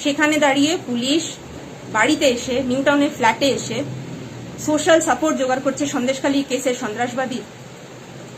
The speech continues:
পুলিশ কি, আমি সব কিছু ছেড়ে দিলাম, পুলিশ কি এখনো এটা বিশ্বাস করে যে সন্দেশখালী কেসে সন্ত্রাসবাদীরা ইনভলভ,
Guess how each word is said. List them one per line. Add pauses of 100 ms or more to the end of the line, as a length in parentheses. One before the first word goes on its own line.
(160)
পুলিশ
কি,
আমি (220)
সব
কিছু
ছেড়ে
দিলাম,
পুলিশ
কি
এখনো
এটা
বিশ্বাস
করে (380)
যে
সন্দেশখালী
কেসে (540)
সন্ত্রাসবাদীরা
ইনভলভ,